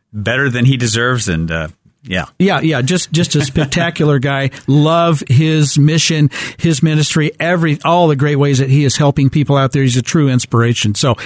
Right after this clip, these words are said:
Speaker 2: I'm really glad you're, uh, an, an endorsed local provider. So, uh, so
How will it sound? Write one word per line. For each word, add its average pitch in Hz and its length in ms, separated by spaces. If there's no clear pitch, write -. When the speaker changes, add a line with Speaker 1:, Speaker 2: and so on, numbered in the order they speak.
Speaker 2:
I'm 160 100
really 233 260
glad 147 360
you're, 139 240
uh, 127 120
an, 139 280
an 139 140
endorsed 131 340
local 131 260
provider. 123 440
So, 127 260
uh, 156 200
so 180 340